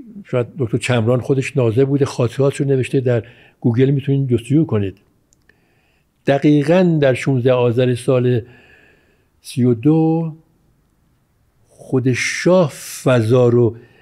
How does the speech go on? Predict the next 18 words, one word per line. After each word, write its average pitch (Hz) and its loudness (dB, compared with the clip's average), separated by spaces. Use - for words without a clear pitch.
رادیکالیزه 113 0
کرد 110 -2
که 135 4
در 123 -2
اون 131 -2
خشونت 127 0
رو 143 0
در 123 2
دانش 110 -4
فنی 120 -4
اعمال 123 0
بکنه 127 -4
و 117 -4
سه - -2
نفر 120 0
به - 0
شهادت 107 0
برسن. 95 -6